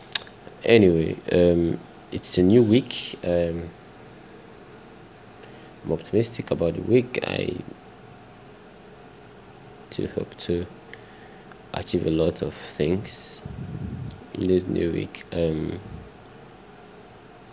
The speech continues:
let's try to use our time wisely this week, you know. Let me see how.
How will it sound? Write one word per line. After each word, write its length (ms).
let's 120
try 100
to 120
use 300
our 140
time 280
wisely 320
this 300
week, 260
you 60
know. 160
Let 80
me 80
see 280
how. 300